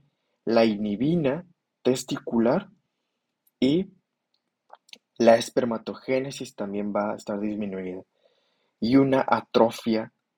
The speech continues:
testicular. Esto es debido a que como no hay F S H, no se está estimulando Sertoli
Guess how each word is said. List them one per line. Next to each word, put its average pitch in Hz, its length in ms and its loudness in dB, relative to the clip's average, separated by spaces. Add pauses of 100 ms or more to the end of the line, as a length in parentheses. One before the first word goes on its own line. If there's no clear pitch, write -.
testicular. 101 720 -4 (680)
Esto 110 220 -2
es 101 40 -2
debido 135 460 2 (340)
a 107 80 -2
que - 140 -4
como 98 260 -4
no 107 160 2
hay 135 160 6
F 135 220 2
S - 180 2
H, 165 380 0 (400)
no 110 100 -2
se 123 120 -4
está 113 180 -4
estimulando 98 560 -4
Sertoli 156 600 0